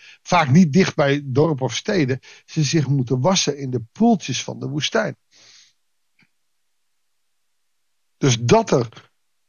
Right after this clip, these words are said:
plekken voorkomen, dat er huidziektes voorkomen, is ook helemaal niet verwonderlijk.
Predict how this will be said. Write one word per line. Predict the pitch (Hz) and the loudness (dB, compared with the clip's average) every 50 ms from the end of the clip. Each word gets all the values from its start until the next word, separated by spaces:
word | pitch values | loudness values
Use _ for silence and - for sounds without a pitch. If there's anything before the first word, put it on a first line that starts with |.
| _ _ _ _ _ _ _ _ _ _ _ _ _ _ _ _ _ _ _ _ | _ _ _ _ _ _ _ _ _ _ _ _ _ _ _ _ _ _ _ _
plekken | - 170 190 196 - 180 135 | 2 2 2 4 2 2 2
voorkomen, | 120 165 175 165 123 - 139 123 113 113 113 113 | 2 2 2 2 0 0 -2 -2 0 -2 -6 -4
dat | 110 151 151 - - | -2 -2 -2 -2 -2
er | 127 110 - _ _ _ _ _ _ _ _ _ _ _ _ | -4 -4 -4 _ _ _ _ _ _ _ _ _ _ _ _
huidziektes | _ - - 139 165 202 - - - 160 131 113 - 123 - | _ -4 0 0 2 2 2 2 0 0 0 -2 -6 -10 -8
voorkomen, | - 123 123 123 117 - 151 - 160 - - | -4 -4 -4 -4 -4 -6 -6 -6 -6 -8 -8
is | - - 139 135 | -6 -6 -2 -2
ook | 151 139 120 | -2 -2 0
helemaal | 117 127 127 131 135 | -2 -2 0 0 -2
niet | 135 131 120 - | -2 -2 -4 -6
verwonderlijk. | - 143 143 156 160 151 117 104 98 95 - - - | -8 -6 -6 -4 -4 -4 -4 -6 -8 -10 -14 -20 -20